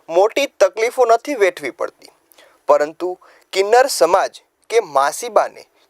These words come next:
જીવનમાં અનેક મુશ્કેલીઓ સાથે જીવન નિર્વાહ કરવો પડે છે, કારણ કે તેમને કોઈ નોકરી કે રોજગારી માટે અન્ય કોઈ વિકલ્પ નથી કે ન કોઈ કામ મળતું હોય છે.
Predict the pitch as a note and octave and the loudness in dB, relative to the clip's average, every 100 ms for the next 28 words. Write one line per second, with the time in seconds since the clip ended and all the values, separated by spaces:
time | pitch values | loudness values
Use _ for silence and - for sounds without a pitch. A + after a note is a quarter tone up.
0 | - D3 E3+ F#3+ G3+ G3 - F3 A3 B3+ | -10 0 0 2 -2 -2 -4 0 2 0
1 | A3 C#3 C#3+ - - G#3 G#3+ A#3 A3+ F3+ | -8 -10 -12 -10 -2 -2 2 0 0 -2
2 | F3+ A3+ G#3+ C#3+ D3+ D3+ C3+ B2 B2+ F#3 | -2 -6 -8 -8 -2 -2 -2 -4 0 0
3 | - G3+ G#3 F#3+ E3+ D#3 C#3+ - C3+ _ | 0 -2 -2 -2 -2 -2 -6 -12 -18 _
4 | _ _ - - _ - F#3+ A3 C#4+ C#4+ | _ _ -20 -20 _ 0 2 2 0 0
5 | D#4+ - C4+ C4+ C#4 - C4+ G#3+ D#3+ D#3+ | -2 2 2 2 -2 2 2 2 -6 0
6 | E3 - A#3 A#3 - B2+ - C3+ D3+ D3 | 0 0 -8 -8 -8 -10 -8 -2 -2 2
7 | F3 G3 A3 F#3+ F#3 F#3+ F#3 C#3+ D3+ D3+ | 2 2 2 0 0 -2 -4 -4 -6 -6
8 | - F#3 D#3 D3 - G#3 - A2 G#2 - | 0 0 0 -6 0 0 0 -16 -20 -20
9 | - _ _ - _ D3 C#3+ C#3 D#3+ - | -20 _ _ -20 _ -2 0 2 0 0
10 | E3 G3+ A#3 _ _ - F#3 A3+ G3+ C#3 | -2 -2 -2 _ _ -2 0 0 0 -4
11 | A2+ G#2+ G2+ G#2 G#2+ - - | -4 -12 -14 -14 -14 -20 -20